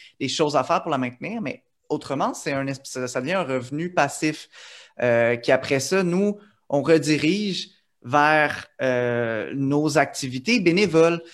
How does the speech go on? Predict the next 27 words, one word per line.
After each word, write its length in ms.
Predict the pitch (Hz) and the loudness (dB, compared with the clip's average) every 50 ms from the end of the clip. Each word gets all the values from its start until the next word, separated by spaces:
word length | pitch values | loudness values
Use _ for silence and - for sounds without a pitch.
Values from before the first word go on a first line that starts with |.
| - - _ - | -20 -20 _ -2
Fait 140 | 160 151 - | -2 -2 -2
que 80 | - - - | -4 -4 2
le 160 | 160 156 156 | 4 6 6
modèle 720 | 156 156 165 175 170 165 147 170 175 185 202 208 214 208 190 | 6 6 8 8 6 6 6 6 6 8 8 6 6 4 2
qu'on 220 | - 165 147 143 147 | 2 0 2 2 2
a 60 | 165 | 2
un 140 | 165 151 131 | 2 2 0
peu 280 | - 175 190 220 226 202 | 0 0 0 0 0 2
derrière 360 | 180 160 139 143 139 139 139 | 2 2 2 4 2 2 4
la 120 | 143 135 127 | 4 2 2
tête, 280 | - 170 185 214 220 - | 2 2 0 0 0 -2
c'est, 380 | - - 156 156 156 - - - 135 | 0 2 2 2 2 2 0 0 0
OK, 200 | 147 143 - 226 233 214 | 0 0 0 -4 -6 -6
cette, 320 | - - 147 135 - - | -4 -4 -4 -4 -2 -2
euh, 160 | 131 123 120 120 120 - - - - - - - _ _ _ | 0 0 0 -2 -4 -10 -20 -20 -20 -20 -20 -20 _ _ _
ces, 580 | - - - 147 139 135 135 135 135 131 131 | -18 -6 -2 0 0 2 2 2 2 2 0
ces 160 | 131 - 147 139 | 2 2 0 0
services 500 | - - 170 143 143 156 196 196 - 180 | 2 2 2 2 4 4 2 4 4 4
en 140 | 143 131 | 4 4
ligne, 560 | 135 139 156 190 208 214 214 214 214 208 202 - - | 4 4 4 4 4 4 2 2 0 0 -2 -2 0
ultimement, 720 | 151 147 139 - - 139 135 131 131 135 160 190 208 208 - _ _ _ _ _ _ | 0 0 0 -2 -4 -2 -2 0 0 0 0 -2 -4 -6 -10 _ _ _ _ _ _
euh, 280 | - 131 127 127 123 120 123 123 120 - _ _ _ _ _ _ | 0 2 4 4 4 2 0 -4 -8 -12 _ _ _ _ _ _
c'est 220 | - - - 151 | -18 -6 -4 -4
ce 140 | 143 - - - | -4 -4 -6 -12
qui 260 | - - 156 160 156 | -8 -2 0 0 2
va 220 | 139 139 147 147 151 | 2 4 4 4 4
nous, 180 | 147 139 135 | 2 0 -2